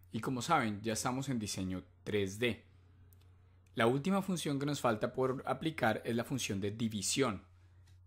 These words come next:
Para esta voy a hacerlo, voy a hacer un ejercicio con una pieza simple y una con una pieza un poco más pesada y compleja para que puedan ver cómo funciona.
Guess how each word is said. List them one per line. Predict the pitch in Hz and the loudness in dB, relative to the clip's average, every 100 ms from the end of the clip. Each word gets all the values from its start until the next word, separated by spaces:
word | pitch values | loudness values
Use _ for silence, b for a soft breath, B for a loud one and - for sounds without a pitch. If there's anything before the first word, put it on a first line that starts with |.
| - | 0
Para | 214 233 180 | 6 8 8
esta | 117 - 110 - - | 4 0 -4 -4 -6
voy | 117 127 147 | 0 4 4
a | |
hacerlo, | - 151 139 135 - - - - | 4 2 4 2 0 -8 -16 -2
voy | - | 0
a | |
hacer | - 156 | 2 0
un | 156 | 0
ejercicio | 147 117 120 - 110 - | 0 0 -2 0 -2 -2
con | 104 | -2
una | 107 - | -2 0
pieza | 123 139 | -2 -2
simple | - 208 156 110 135 - b b b b b - | 0 0 0 0 0 -4 b b b b b -2
y | 123 | 2
una | 120 123 | 2 0
con | 127 | 0
una | 107 | 0
pieza | 113 - | -2 -2
un | 101 | -2
poco | 107 - | -4 -4
más | 107 - | -4 -4
pesada | 101 - 90 | -6 -4 -4
y | 90 | -4
compleja | 90 - 117 110 107 - - - | -8 -2 0 0 -4 -12 -18 -6
para | 104 95 | -4 -4
que | 92 | -6
puedan | 98 95 95 | -4 -2 -2
ver | 92 - | -4 -6
cómo | 101 98 | -8 -8
funciona. | 95 - - - | -10 -12 -12 -14